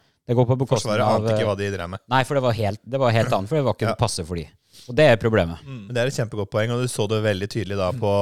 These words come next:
Speaker 1: Mm.
Speaker 2: stillinga, var det vel tre to til Girona, tror jeg.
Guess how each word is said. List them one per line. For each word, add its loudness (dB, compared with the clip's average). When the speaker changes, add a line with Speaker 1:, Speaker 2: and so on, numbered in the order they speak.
Speaker 1:
Mm. -4
Speaker 2:
stillinga, -4
var -4
det -6
vel -12
tre -6
to -10
til -4
Girona, -4
tror -2
jeg. 2